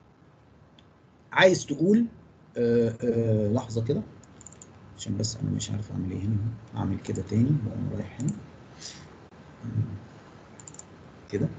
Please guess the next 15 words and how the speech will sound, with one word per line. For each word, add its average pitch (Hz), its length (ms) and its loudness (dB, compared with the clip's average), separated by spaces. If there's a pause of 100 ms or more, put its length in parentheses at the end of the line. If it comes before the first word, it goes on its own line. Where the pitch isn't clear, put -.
كويس، - 280 0 (680)
يعني 170 320 8 (140)
قطاع 220 320 8
كده 214 180 6
حتى 226 340 6
بسيط 175 500 4
وانت 131 220 2
قاعد، 156 380 6
معلش 143 220 0
بقى 165 140 6
انا 151 140 4
هرسم 120 520 2
هعك 120 400 -2
بايدي 147 280 -4
كده، 190 260 0